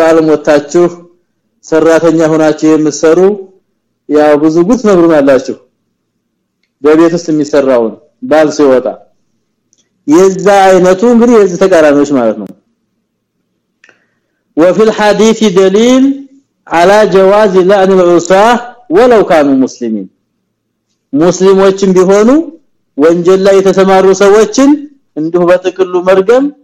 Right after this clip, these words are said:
የሚቻል መሆኑን ነው የሚያሳየው። ለዓነት አልመላእክቱ እያለ ወንጀለኛ በመሆኗ የተረገመችው።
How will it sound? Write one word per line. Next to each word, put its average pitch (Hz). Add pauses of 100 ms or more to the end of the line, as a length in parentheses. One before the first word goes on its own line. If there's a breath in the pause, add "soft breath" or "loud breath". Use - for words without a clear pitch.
(460)
የሚቻል 160
መሆኑን 151
ነው 143
የሚያሳየው። 135
ለዓነት 151
አልመላእክቱ 147
እያለ 160 (640)
ወንጀለኛ 147
በመሆኗ 143 (120)
የተረገመችው። 151